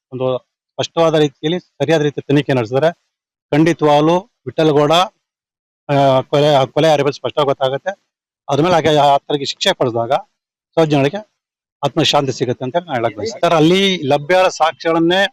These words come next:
ಆಧರಿಸಿ ವಿಶ್ಲೇಷಣೆ ಮಾಡಿದಾಗ ಸ್ಪಷ್ಟ ಗೊತ್ತಾಗುತ್ತೆ. ಇಲ್ಲಿ ಮುಖ್ಯ ಗಮನಿಸಬೇಕಾದ ಅಂಶ ಏನಂತಂದ್ರೆ,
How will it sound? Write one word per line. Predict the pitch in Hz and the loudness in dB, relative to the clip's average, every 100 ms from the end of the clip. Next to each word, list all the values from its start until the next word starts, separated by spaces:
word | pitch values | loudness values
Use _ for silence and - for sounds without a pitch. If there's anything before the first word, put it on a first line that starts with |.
| - | -2
ಆಧರಿಸಿ | 139 147 139 - 160 156 _ | -2 0 -2 0 2 2 _
ವಿಶ್ಲೇಷಣೆ | 117 - 147 147 139 | -14 -2 -2 0 0
ಮಾಡಿದಾಗ | 127 139 | 0 -2
ಸ್ಪಷ್ಟ | - 110 143 | -6 -4 -2
ಗೊತ್ತಾಗುತ್ತೆ. | 127 120 110 113 - 170 - _ _ _ 147 | 0 -2 -4 -4 -2 -2 -4 _ _ _ 2
ಇಲ್ಲಿ | 151 | 4
ಮುಖ್ಯ | 151 131 214 196 | 2 2 0 2
ಗಮನಿಸಬೇಕಾದ | 180 175 - 160 160 | 0 0 -2 -4 0
ಅಂಶ | 151 143 131 | 0 -2 -2
ಏನಂತಂದ್ರೆ, | 127 120 131 143 165 175 | -4 -4 -4 0 2 0